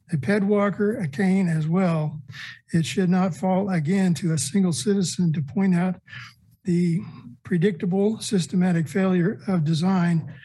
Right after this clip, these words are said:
to competently address this stuff.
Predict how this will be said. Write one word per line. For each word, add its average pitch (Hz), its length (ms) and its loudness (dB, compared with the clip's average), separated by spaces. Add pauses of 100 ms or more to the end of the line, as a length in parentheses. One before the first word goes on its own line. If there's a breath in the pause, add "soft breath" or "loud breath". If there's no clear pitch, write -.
(260 loud breath)
to 175 640 0 (1600 loud breath)
competently 185 560 2
address 170 500 0
this 165 220 -2
stuff. - 420 -2